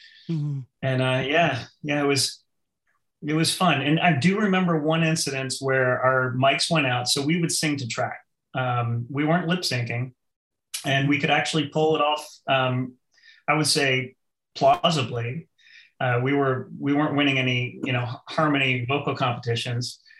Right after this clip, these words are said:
Speaker 2: but,
Speaker 1: Mm-hmm.
Speaker 2: um, but, you know, we were, we were fun. We were the fun, entertaining show. And I remember our, um,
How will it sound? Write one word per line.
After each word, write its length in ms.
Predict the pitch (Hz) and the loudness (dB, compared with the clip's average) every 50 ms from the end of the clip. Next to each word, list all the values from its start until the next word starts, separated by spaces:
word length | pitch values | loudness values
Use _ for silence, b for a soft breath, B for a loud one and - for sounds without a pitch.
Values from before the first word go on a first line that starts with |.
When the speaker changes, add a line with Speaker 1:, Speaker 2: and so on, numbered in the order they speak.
| b b _ _ - | b b _ _ 2
Speaker 2:
but, 240 | 139 131 127 117 | 4 4 4 2
Speaker 1:
Mm-hmm. 320 | 135 139 127 127 123 123 123 | 2 2 4 4 4 2 0
Speaker 2:
um, 140 | 120 117 - - _ _ _ - | -2 -4 -8 -14 _ _ _ -2
but, 260 | 180 170 160 - 196 | 0 0 0 0 0
you 80 | 190 165 | 0 2
know, 120 | 143 139 | 2 2
we 120 | 143 156 165 | 2 2 2
were, 360 | 156 151 147 151 - - - | 2 2 0 0 -2 -4 -2
we 120 | 147 160 160 | -2 0 2
were 140 | 160 160 156 | 2 0 -2
fun. 300 | - - 151 139 143 147 | 0 2 2 2 2 2
We 60 | 156 165 | 2 2
were 120 | 165 156 | 2 2
the 60 | 139 | 0
fun, 300 | 123 - - 135 127 131 | 0 0 0 0 2 2
entertaining 500 | 131 127 127 123 - 135 123 123 120 120 | 0 0 -2 -2 -4 -4 -2 -2 -2 -2
show. 420 | 117 - 165 165 156 135 127 127 - | -2 -2 0 2 2 2 0 0 -2
And 120 | 127 127 | -2 0
I 40 | 127 | 0
remember 520 | 127 131 143 147 143 147 139 135 131 - - | 2 2 0 2 2 2 2 2 0 0 0
our, 560 | 135 131 131 127 127 123 123 123 123 123 120 - | 2 2 4 4 2 2 0 -2 -2 -2 -2 -4
um, 480 | 127 123 117 117 117 120 120 117 120 | -4 -2 -2 0 -2 -2 -2 -6 -8